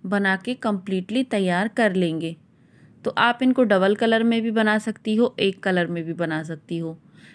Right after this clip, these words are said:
वैसे मैंने इसको जो सिल-, सलवार है वो रेड में है,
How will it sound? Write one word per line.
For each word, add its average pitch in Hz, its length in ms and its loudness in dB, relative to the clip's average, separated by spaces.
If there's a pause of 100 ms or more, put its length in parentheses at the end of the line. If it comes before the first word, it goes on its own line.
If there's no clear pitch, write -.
(140)
वैसे 214 240 -2
मैंने 226 300 0
इसको 226 320 -4
जो 226 200 0
सिल-, 214 320 -4
सलवार 202 500 0
है 214 80 0
वो 214 180 -2
रेड 190 340 2
में 202 140 -2
है, 233 280 0